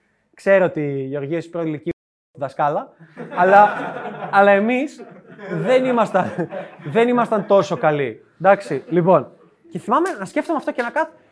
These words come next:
και το μυαλό μου να λέει, «Ναι, ναι, είναι πολύ έξυπνη αυτή η ιδέα. Πάρα πολύ έξυπνη. Θα πάρεις λουλούδια, θα της τα πας». Θυμάμαι να το λέω και στον πατέρα μου, λέω, «Έχω μια ιδέα, θα κάνω αυτό το πράγμα».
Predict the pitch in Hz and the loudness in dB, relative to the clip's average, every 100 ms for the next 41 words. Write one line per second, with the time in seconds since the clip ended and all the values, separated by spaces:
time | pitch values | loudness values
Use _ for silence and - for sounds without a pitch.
0 | _ 190 233 226 269 285 294 302 311 349 | _ -2 4 4 4 2 0 -2 -2 -2
1 | 370 359 285 131 - _ _ 190 247 320 | -2 -4 -4 -6 -10 _ _ -4 -2 -2
2 | 339 320 311 320 294 330 - - 339 330 | -2 -6 -6 -8 -6 -8 -8 -10 -10 -6
3 | 269 214 190 127 123 _ 294 320 320 320 | -4 -2 -2 -4 -12 _ -8 -4 -4 -2
4 | 311 277 - 233 208 120 - _ _ 202 | -2 -4 -6 -2 -2 -2 -8 _ _ -8
5 | 226 262 247 185 170 214 208 277 294 294 | -4 -2 0 0 0 0 0 0 0 -6
6 | _ _ - - 139 165 151 247 294 285 | _ _ -20 -16 -8 -6 0 0 0 -2
7 | - _ _ 156 214 269 277 208 196 247 | -12 _ _ -6 -4 -2 -4 -2 -2 -2
8 | - 190 190 247 262 190 180 208 202 196 | -4 -8 0 0 2 0 -2 -4 -6 -4
9 | 208 147 113 214 262 - 214 208 - 156 | -6 -6 -6 -6 -6 -10 -12 -12 -14 -12
10 | 160 196 214 208 | -8 -8 -10 -16